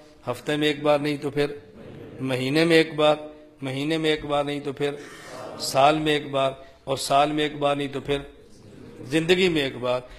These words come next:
तो जिंदगी में तो एक बार इंशाल्लाह सब पढ़ेंगे ना भाई, नीयत करते हैं ना इंशाल्लाह सब पढ़ेंगे। इस हवाले से दो चार बातें से नशील फरमा लें जो मसाइल बताने ज़रूरी है। नंबर एक, एक तरीका वो है जो मैंने आपको अब बताया है।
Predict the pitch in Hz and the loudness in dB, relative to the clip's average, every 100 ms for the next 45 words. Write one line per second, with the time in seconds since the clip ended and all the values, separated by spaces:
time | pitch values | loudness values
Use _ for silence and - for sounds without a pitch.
0 | - - 131 135 139 156 180 180 170 156 | -20 -12 -6 -6 -4 -4 -2 -2 0 -2
1 | 156 156 151 147 156 160 151 - 165 185 | 0 0 0 -2 -4 -4 -2 -2 0 2
2 | 185 175 165 165 170 - - - - - | 2 2 -2 -4 -10 -16 -18 -16 -14 -12
3 | - - 139 156 156 151 156 185 175 160 | -10 -6 2 2 4 0 2 0 0 0
4 | 147 131 151 143 135 120 - - - - | -2 0 0 0 -2 -4 -8 -14 -14 -14
5 | - - 165 170 160 135 131 139 135 131 | -14 -4 -2 0 2 2 0 -2 -4 -6
6 | - - - - 127 143 143 131 127 123 | -8 -14 -20 -10 -4 -2 0 -2 -2 -2
7 | 123 127 127 120 120 131 120 120 120 120 | -4 -6 -6 -6 -8 -10 -8 -6 -4 -4
8 | 131 131 127 117 131 131 127 120 120 117 | -6 -8 -10 -6 -4 -4 -6 -10 -8 -8
9 | 117 117 110 113 120 117 107 101 - - | -8 -8 -8 -10 -10 -8 -10 -12 -18 -20
10 | - - - - - 160 185 - 175 185 | -20 -20 -20 -18 -2 2 2 0 -2 0
11 | 170 170 165 160 151 143 135 131 135 - | 0 2 4 2 0 -2 0 0 0 -2
12 | 143 127 123 107 101 98 | -6 -4 -6 -6 -8 -12